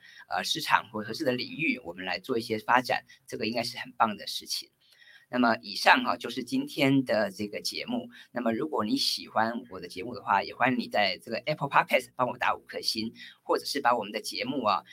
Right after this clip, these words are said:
分享给这个有需要的亲朋好友，让更多人可以听到这个 Vista 的小声音。那么，呃，也希望这个你在收听这个节目啊，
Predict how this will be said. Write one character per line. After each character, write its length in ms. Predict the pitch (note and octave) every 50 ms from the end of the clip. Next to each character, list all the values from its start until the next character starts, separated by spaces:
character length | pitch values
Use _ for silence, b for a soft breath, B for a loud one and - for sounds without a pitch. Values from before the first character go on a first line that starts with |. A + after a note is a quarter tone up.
| B _ -
分 120 | - B2
享 280 | B2 A2+ F#2+ F#2+ F#2+ F#2+
给 280 | F2+ E2+ E2 - - _
这 80 | - G#2
个 60 | G2
有 140 | - G2 -
需 180 | - - D3+ E3
要 120 | D3+ C3
的 180 | - A2+ G#2+ G2+
亲 180 | - - B2+ B2+
朋 120 | B2+ G2+
好 180 | G#2+ F#2 F2+ G#2
友， 220 | G#2 G#2 - B B B B B B _
让 220 | - B2 A2+ A#2
更 140 | A#2+ C#3 C3+
多 160 | D#3 D#3 D3+
人 220 | B2 G#2 G#2 G#2+
可 100 | G#2 A2+
以 120 | G2+ F#2+ E2+
听 260 | - - - A#2 A#2
到 200 | A#2+ A#2+ G#2+ G2
这 120 | G#2+ -
个 100 | G#2 G#2
Vista 240 | G#2 C#3 B2+ - A2
的 80 | G2+ F#2+
小 180 | F#2 - D2
声 240 | - - - G2+ G#2+
音。 280 | G2 G2+ G#2 G#2+ B2 A#2+ b b b b b
那 120 | _ - F#2
么， 120 | F#2+ G2
呃， 320 | F#2+ F#2 - - F#2+ D#2+ -
也 100 | - -
希 160 | - - -
望 120 | C3+ D#3 C3+ B2+ - - - _ - C3 - _ _
这 100 | - -
个 200 | B2+ A#2+ A2+ G#2
你 120 | G2 G2 F#2+
在 160 | - - B2
收 160 | B2 - D#3+
听 140 | D#3+ F3 F3
这 80 | F3 F#3+
个 80 | D3
节 160 | A#2+ - G#2+
目 160 | A2+ C3+ C3 A2+
啊， 220 | G#2+ G#2+ F2+ B